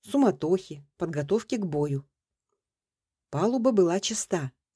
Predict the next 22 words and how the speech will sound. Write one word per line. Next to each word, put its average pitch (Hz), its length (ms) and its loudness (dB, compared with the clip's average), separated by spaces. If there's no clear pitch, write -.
насколько 180 600 2
Дариен 180 640 0
мог 196 320 0
уже 185 240 4
различать. 185 760 -2
И, 156 220 -6
конечно, 165 760 0
невозможно 196 640 4
было 165 280 0
не 151 180 -2
заметить 160 760 -4
на 180 120 0
фоне 160 400 0
темного 143 500 2
дерева 160 500 -2
и 180 100 -4
почти 196 460 2
черных, 147 580 2
чуть - 360 -4
с 143 80 -8
зеленью 147 640 2
парусов, 156 640 -6